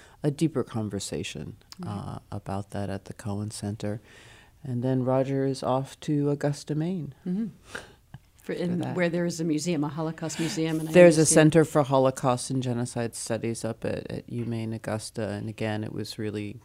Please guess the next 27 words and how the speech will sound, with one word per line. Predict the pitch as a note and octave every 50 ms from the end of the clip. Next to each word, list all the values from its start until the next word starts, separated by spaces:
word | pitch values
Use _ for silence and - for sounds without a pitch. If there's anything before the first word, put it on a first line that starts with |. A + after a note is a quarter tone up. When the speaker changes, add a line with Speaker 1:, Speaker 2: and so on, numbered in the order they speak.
| _ -
Speaker 1:
great | - A2 G#2+ G#2+ G#2+ - - -
to, | - - G#2 G#2 - - -
when | - A2+ A2 G#2+ G#2+
we | G#2+ G#2+ G#2 G#2 G2+ -
started | A2 - - - A2 G#2+ G2 - -
talking | - - A2+ G2+ A2 - - A#2 A2+
about | A2 - - - -
this | - - -
project | - - - G#2+ F#2+ E2 - G2 - - -
in | - - -
twenty | - - - - - -
sixteen, | - - - - - - - - A2+ A2 G#2 G#2+ G#2+ - - -
Speaker 2:
Mm-hmm. | F3+ C#3+ C#3+ E3 D#3 -
Speaker 1:
to | - - B2+
be | - G#2+ G2 F#2+ G2
able | G2+ G2+ - G2+ G2+
to | - - -
have | G2 G2+ G2+ F#2+ A#2+ -
some | - - - A#2 A2
other | G2+ F#2+ G2+ G2+
institutions, | - - G#2 - - - G#2+ - - F#2 G#2 - - G2+ G#2 G2+ G#2 - - - - - -
um, | - G#2+ G#2+ G#2+ G#2 G#2 G2+ G2+ G2 G#2 -
who | - A#2 A2+
were | G#2 - G#2 G2+
very | F#2 G2+ G2 G2 G2 -
interested | - G2+ - - - G2+ - - - G2+ F#2+ F#2+ -
in, | G2 G2 G2